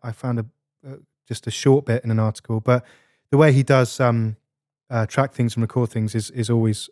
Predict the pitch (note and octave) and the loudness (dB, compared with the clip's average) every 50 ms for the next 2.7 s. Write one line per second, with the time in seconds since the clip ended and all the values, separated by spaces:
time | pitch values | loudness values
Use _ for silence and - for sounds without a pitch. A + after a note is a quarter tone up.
0 | _ - G#2+ G#2 G#2+ _ _ - A2 - A#2 A2+ A2 - - - B2+ B2 G#2+ - | _ -14 -12 -12 -14 _ _ -14 -10 -4 -4 -4 -4 -4 -6 -10 -8 -8 -8 -8
1 | A2 - - A2+ A2 - - A#2+ A#2 A2+ A2 - _ _ _ _ _ _ C3 C#3 | -10 -8 -6 -6 -6 -4 -2 -2 -2 -2 -2 -6 _ _ _ _ _ _ 2 2
2 | C3 C#3+ C#3 - - D3 C3 B2+ A#2 A2+ A2 A2 - | 4 4 0 -2 0 0 2 2 0 -2 -4 -8 -10